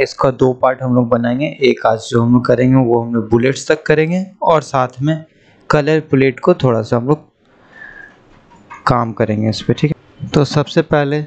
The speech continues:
जो अगर हम लोग tool box की या tool bar की हम, हम लोग अगर बात करते हैं तो tool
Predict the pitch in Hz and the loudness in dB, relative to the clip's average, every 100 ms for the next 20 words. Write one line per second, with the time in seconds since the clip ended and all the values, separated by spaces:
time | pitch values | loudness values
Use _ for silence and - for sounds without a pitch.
0 | - - 135 120 131 131 131 127 - 135 | -8 0 2 2 0 0 0 0 4 4
1 | 127 120 127 135 - - - 151 151 131 | 4 0 0 0 -4 -8 2 2 4 2
2 | 131 123 120 131 131 165 147 151 151 143 | 2 2 0 -2 0 0 2 0 2 4
3 | 139 139 131 135 127 127 131 - 131 120 | 4 4 2 2 2 0 0 0 0 0
4 | 131 139 156 147 135 143 139 | -2 0 -2 -2 2 4 4